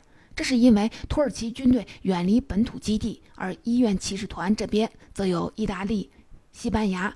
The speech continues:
等等欧洲国家源源不断的兵力和武器增援。第二年，七十二岁的高龄的苏莱曼亲率大军再次的出征匈牙利，结果在途中病逝。继位者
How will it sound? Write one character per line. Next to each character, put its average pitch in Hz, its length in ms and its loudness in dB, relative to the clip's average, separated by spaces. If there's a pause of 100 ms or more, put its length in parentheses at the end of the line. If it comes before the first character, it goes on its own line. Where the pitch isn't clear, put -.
(140)
等 185 140 -2
等 170 240 -6
欧 202 140 -4
洲 214 120 4
国 190 200 2
家 196 240 4 (200)
源 220 200 4
源 277 160 4
不 240 200 -8
断 262 200 0
的 180 60 0 (100)
兵 254 260 2
力 208 160 -4 (140)
和 214 120 -8
武 208 200 -10
器 - 120 -12
增 240 260 4
援。 185 140 -2 (360)
第 214 80 0
二 190 100 0
年， 180 260 0 (220)
七 - 160 -10
十 220 140 -8
二 233 260 -6
岁 208 140 -10
的 190 100 -6
高 208 240 0
龄 180 220 0
的 185 120 -2 (200)
苏 226 140 0
莱 196 140 0
曼 196 280 4 (160)
亲 254 280 4
率 202 160 2
大 170 160 -6
军 - 200 0 (200)
再 220 240 -6
次 - 140 -14
的 165 100 -12
出 - 200 -12
征 190 220 -4
匈 190 180 -6
牙 170 140 -6
利， 226 220 0 (200)
结 185 120 -8
果 175 140 -10
在 175 180 -10
途 - 220 -12
中 202 160 4
病 190 220 0
逝。 - 260 -2 (260)
继 320 140 -2
位 254 140 2
者 175 200 -6